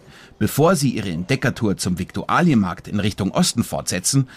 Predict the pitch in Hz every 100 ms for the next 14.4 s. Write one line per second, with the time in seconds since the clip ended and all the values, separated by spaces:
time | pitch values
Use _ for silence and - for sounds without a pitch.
0 | - - 127 180 208 135 - 120 127 -
1 | - 107 92 - 113 - 107 87 85 -
2 | 107 117 - 131 143 131 117 - - 90
3 | 98 101 110 - 131 - 117 - - -
4 | - - - _ _ _ - - - -
5 | 151 220 98 104 - - - 101 - 123
6 | 127 101 98 - 95 117 185 123 - 80
7 | 92 - 95 113 107 143 - 117 - 92
8 | 101 - 85 82 117 120 110 107 113 101
9 | 95 - 92 90 95 92 95 - 92 87
10 | - - _ _ - _ - - - 143
11 | 123 127 117 - - 92 - - - -
12 | - _ _ - - - 160 170 120 -
13 | 101 95 - _ 143 160 190 - 90 -
14 | 127 104 -